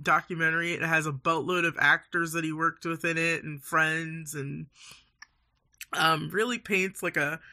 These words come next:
portrait of this, like, really devoted, uh, artist and who was just completely underappreciated. Like,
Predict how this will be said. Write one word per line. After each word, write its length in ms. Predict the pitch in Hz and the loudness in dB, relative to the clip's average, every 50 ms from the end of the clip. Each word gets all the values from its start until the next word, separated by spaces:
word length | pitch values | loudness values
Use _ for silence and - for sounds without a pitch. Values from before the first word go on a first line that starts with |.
| - - - _ _ | -20 -20 -20 _ _
portrait 440 | - - 214 190 180 - - 190 180 | -4 0 0 0 0 2 0 0 2
of 160 | 175 165 147 | 0 0 0
this, 260 | 135 160 160 - - 175 | -2 -4 -4 -4 -4 -4
like, 380 | 151 139 139 143 165 - - - _ _ _ _ - | -4 -4 -4 -6 -10 -12 -18 -20 _ _ _ _ -12
really 380 | - 165 180 190 185 185 202 180 | -6 -2 0 2 2 2 0 0
devoted, 1040 | 135 143 170 156 135 123 160 160 160 160 160 165 165 165 165 165 160 160 151 139 - - _ _ - | 0 0 0 0 0 0 0 2 2 2 2 2 2 4 4 2 2 0 -2 -6 -12 -18 _ _ 2
uh, 500 | 156 156 156 147 143 139 143 143 143 151 156 - - _ _ _ _ _ _ - | 4 4 4 4 4 4 4 2 0 -2 -4 -8 -16 _ _ _ _ _ _ 2
artist 680 | 160 165 208 233 190 156 147 165 - - - - - - | 4 6 6 6 4 2 2 0 0 -4 -6 -8 -8 -4
and 360 | - 175 170 165 160 160 165 160 | 0 0 2 2 0 -2 -2 -2
who 160 | 165 190 175 | -2 0 0
was 180 | 170 175 - | 2 2 2
just 240 | - 226 - - - | 2 2 2 0 0
completely 640 | - - 208 156 - - 165 165 175 165 185 196 180 | 0 0 0 0 -2 -4 -4 -2 0 0 0 2 4
underappreciated. 1040 | 160 175 180 202 202 196 190 - - 175 - - - 156 151 123 113 127 131 151 165 | 2 4 4 4 2 2 2 0 -2 -2 0 0 0 0 0 0 0 0 -2 -2 -2
Like, 180 | 175 170 - | -2 -4 -4